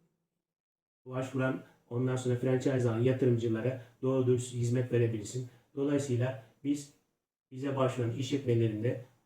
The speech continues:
önce altyapılarını inceledikten sonra bütün eksiklerini gideriyoruz. Giderdikten sonra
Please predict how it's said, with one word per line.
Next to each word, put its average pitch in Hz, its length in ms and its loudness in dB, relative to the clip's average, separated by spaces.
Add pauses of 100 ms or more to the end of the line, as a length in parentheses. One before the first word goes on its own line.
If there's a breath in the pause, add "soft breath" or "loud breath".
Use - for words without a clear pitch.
(160)
önce 135 280 0
altyapılarını 113 840 -2
inceledikten 131 720 2
sonra 113 240 -4 (160)
bütün 135 220 -4
eksiklerini 107 560 -4
gideriyoruz. 151 600 2 (260 soft breath)
Giderdikten 151 680 0
sonra 127 500 0